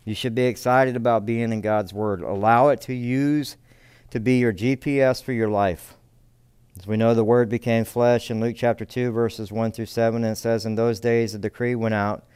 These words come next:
from Caesar Augustus that all the world should be registered." This was the first registration with Quirinius was, uh, governor of Syria, and all went out to be registered, each to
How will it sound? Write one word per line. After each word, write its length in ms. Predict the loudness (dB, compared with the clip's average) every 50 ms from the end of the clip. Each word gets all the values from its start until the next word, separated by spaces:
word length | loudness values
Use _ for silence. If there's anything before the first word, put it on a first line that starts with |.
| _ _ _ _ _ _ _ _ _
from 280 | _ -2 0 0 0 -2
Caesar 420 | 0 0 0 0 0 0 0 0
Augustus 580 | 2 2 4 4 4 2 0 -2 -4 -4 -4 -2
that 180 | -2 0 2 4
all 400 | 4 6 6 6 6 6 4 2
the 80 | 0
world 400 | -2 0 2 2 4 2 2 0
should 160 | -4 -10 -6
be 100 | -6 -4
registered." 560 | -2 -2 -2 -2 -4 -8 -12 -10 -10 -8 -8 -10 -16 _ _ _ _ _ _ _ _ _ _ _ _ _ _ _ -2
This 240 | 0 0 0 2 2
was 160 | 0 0 0
the 80 | -4
first 360 | -4 0 2 2 2 2 2 2
registration 720 | 0 0 0 -2 -6 -2 0 0 0 0 -2 -4 -6 -6
with 160 | -6 -6 -6
Quirinius 640 | -6 -4 -2 -2 0 0 0 0 0 -2 -4 -4 -6
was, 380 | -2 -2 -2 -2 -4 -8 -16 -20 _ _ _ _ _ _ _ _ _ _ _
uh, 160 | -4 -2 -2
governor 400 | 2 4 4 4 4 4 2 0
of 80 | 0 -2
Syria, 560 | -4 -2 0 0 2 2 2 0 -2 -6 -10 -16 -20 -14 -8
and 160 | -4 -2 0
all 340 | 2 2 4 4 4 2 2
went 400 | 0 -6 -12 -8 -6 -4 0 0
out 220 | 2 2 0 0 -4
to 80 | -6
be 120 | -6 -6 -4
registered, 540 | 0 2 2 2 2 -2 -6 -6 -4 -4
each 320 | -2 -2 -4 -4 -6 -6 -6
to 280 | -4 -2 0 0 -2